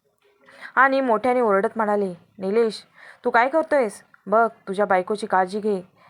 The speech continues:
नाहीतर बरं होणार नाही." निलेश घाईघाईने खोलीतून बाहेर पडला आणि विनायकराव रागाने म्हणाले, "तुझी बायको माझ्या खोलीत गोंधळ घालत आहे.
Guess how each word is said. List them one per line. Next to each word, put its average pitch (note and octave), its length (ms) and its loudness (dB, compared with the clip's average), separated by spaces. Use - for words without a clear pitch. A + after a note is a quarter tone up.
नाहीतर A3 520 0
बरं G#3+ 240 4
होणार B3 340 2
नाही." A3 360 -4
निलेश F#3 320 -6
घाईघाईने G#3 400 -4
खोलीतून G#3+ 400 -6
बाहेर F#3 280 0
पडला F3+ 380 -6
आणि B3 300 0
विनायकराव A3+ 640 -2
रागाने A3 380 4
म्हणाले, A#3 420 -2
"तुझी G3 200 -2
बायको G#3+ 500 0
माझ्या G#3 320 0
खोलीत A#3+ 300 -4
गोंधळ G3 300 0
घालत G#3 300 -2
आहे. F#3+ 460 -6